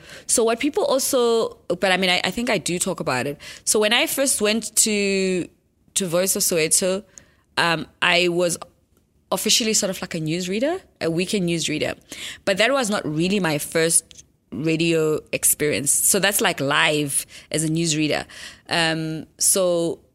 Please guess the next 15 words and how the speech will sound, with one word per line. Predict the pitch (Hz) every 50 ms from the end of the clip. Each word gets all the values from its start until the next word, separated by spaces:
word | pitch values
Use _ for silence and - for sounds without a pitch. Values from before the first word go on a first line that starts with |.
| _ _
Soweto | - - - - 202 196 202 220 - 302 294
Community | - 247 233 214 214 208 214 208 - 220 185
Radio, | 151 147 151 156 151 156 175 196 240 262
which | - - 170 170 - -
is | 185 170
the | 147 165 147
precursor, | - - - - 269 285 302 294 - - - 196 156 139 - - - 127 147 170 208 247 - - - - - - - - - -
um, | - 151 160 156 151 151 151 160 160 165 165 165 160 - - - _ - - _ _
to, | - - - - 196 180 170 170 170 165 160 160 160 160 160 156 160 160 160 156 - -
it's | - 151 -
one | 214 208
of | 226
the | 226 214
community | 214 202 190 185 185 185 196
stations. | 190 - - 135 160 - - 131 135 - - - -